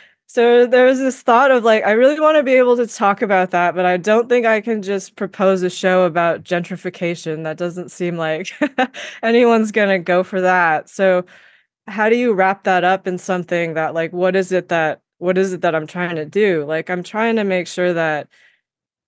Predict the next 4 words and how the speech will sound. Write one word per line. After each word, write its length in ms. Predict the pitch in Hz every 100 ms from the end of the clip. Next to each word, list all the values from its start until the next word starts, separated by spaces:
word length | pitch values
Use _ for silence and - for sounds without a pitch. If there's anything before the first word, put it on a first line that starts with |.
| _ _ _ _ _ _ _ _ -
kids 500 | - 208 214 202 -
who 140 | 190
are 160 | 165 160
here 720 | 175 165 156 151 147 139